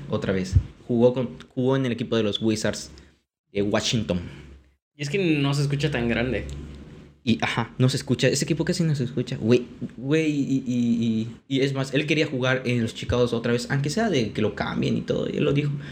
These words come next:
Speaker 1: "Yo quiero jugar". Y, y como Chicago Bulls estaba pasando por una, una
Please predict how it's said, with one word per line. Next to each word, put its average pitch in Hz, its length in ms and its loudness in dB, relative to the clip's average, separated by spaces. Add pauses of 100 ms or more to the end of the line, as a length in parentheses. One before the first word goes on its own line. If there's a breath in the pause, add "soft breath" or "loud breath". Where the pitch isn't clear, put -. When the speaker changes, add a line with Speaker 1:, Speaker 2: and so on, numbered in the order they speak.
(120)
Speaker 1:
"Yo 131 140 -2
quiero 160 160 4
jugar". 117 500 0 (880 loud breath)
Y, 110 400 0
y 113 220 4
como 113 800 0
Chicago 123 340 0
Bulls 117 400 -4
estaba 123 480 0
pasando 117 420 0
por 117 140 2
una, 117 500 0 (220)
una 113 580 0